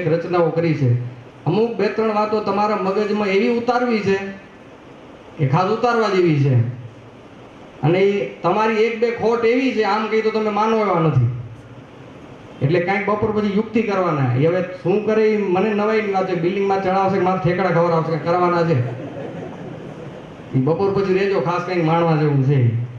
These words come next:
એટલે અમુક ટેકનિકથી જલ્દી વસ્તુ ઉતરી જતી હોય. તો મહારાજને અમુક વસ્તુઓ જ્યારે મગજમાં ઉતારવી હોય ત્યારે સંતોને આવી બુદ્ધિ આપતા. આ સંતોને આવું કેમ આવડી જાય?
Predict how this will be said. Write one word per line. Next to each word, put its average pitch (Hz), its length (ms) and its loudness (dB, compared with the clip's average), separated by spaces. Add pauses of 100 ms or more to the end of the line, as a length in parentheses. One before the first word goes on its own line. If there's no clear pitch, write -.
(760)
એટલે 233 260 2
અમુક 254 280 2 (320)
ટેકનિકથી 262 640 0
જલ્દી 254 300 2
વસ્તુ 240 280 0
ઉતરી 214 200 -2
જતી 190 300 2
હોય. 120 200 2 (380)
તો 196 100 0
મહારાજને 208 720 0 (880)
અમુક 226 260 2
વસ્તુઓ 226 520 -2
જ્યારે 202 400 0 (600)
મગજમાં 196 520 0
ઉતારવી 214 420 0
હોય 175 280 2
ત્યારે 170 260 -2
સંતોને 196 440 -2
આવી 180 160 2
બુદ્ધિ 170 400 2
આપતા. 135 380 0 (440)
આ 180 120 0
સંતોને 226 380 0
આવું 226 200 2
કેમ 240 200 0
આવડી 202 260 2
જાય? 180 300 0